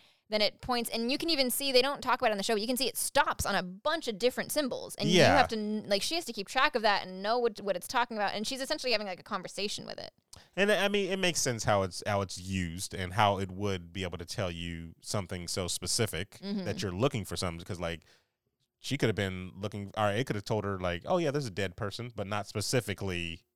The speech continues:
Speaker 2: Benjamin. You know what
Speaker 1: Yeah.
Speaker 2: I'm saying? But she's thinking about Benjamin. She's
Speaker 1: Yeah.
Speaker 2: doing all that stuff. So, yeah, it has to be that intricate because everybody's asking something so specific.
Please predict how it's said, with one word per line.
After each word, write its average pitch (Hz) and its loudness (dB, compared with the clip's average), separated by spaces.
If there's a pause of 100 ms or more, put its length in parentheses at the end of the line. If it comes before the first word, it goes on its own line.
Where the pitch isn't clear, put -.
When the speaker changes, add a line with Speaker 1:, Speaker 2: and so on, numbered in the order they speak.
(100)
Speaker 2:
Benjamin. 90 -4
You 90 -4
know 98 0
what 104 0
Speaker 1:
Yeah. 98 -2
Speaker 2:
I'm - -2
saying? 113 0
But 92 -6
she's 110 -4
thinking 95 -4
about 92 -2
Benjamin. 92 -4
She's 220 0
Speaker 1:
Yeah. 185 2
Speaker 2:
doing 95 0
all 85 0
that 73 -6
stuff. - -10
So, 110 -2
yeah, 107 2 (240)
it 127 -2
has 143 2
to 120 -6
be 101 0 (420)
that 120 6
intricate 95 -2 (100)
because 92 -2 (460)
everybody's 110 4
asking 98 0
something 92 -4
so 90 -2
specific. - -6